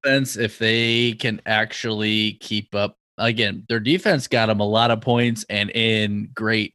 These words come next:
field position last week. I'd be surprised if they could pull that off again against, uh, offense like Kansas City.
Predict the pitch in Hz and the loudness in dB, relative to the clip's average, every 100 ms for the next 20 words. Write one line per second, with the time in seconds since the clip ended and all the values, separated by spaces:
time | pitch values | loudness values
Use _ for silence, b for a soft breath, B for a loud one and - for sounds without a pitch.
0 | - 113 107 104 104 - 95 95 98 98 | -2 -2 -2 -6 -8 -6 -6 0 0 0
1 | - 92 92 - - _ _ _ _ _ | -6 -6 -6 -10 -20 _ _ _ _ _
2 | _ _ _ _ _ _ - 104 107 120 | _ _ _ _ _ _ 0 2 4 4
3 | 113 127 120 120 107 123 131 170 147 120 | 2 0 -2 -2 -6 -2 2 4 2 0
4 | 123 120 107 120 113 110 113 101 113 113 | -2 -2 -2 0 2 2 0 -2 0 2
5 | 104 107 - 107 104 98 - 101 107 110 | 0 -2 -4 -2 0 0 0 0 0 0
6 | 104 104 - 104 101 62 - 143 143 151 | -4 -6 -6 -6 -6 -6 -2 0 2 2
7 | 147 | 2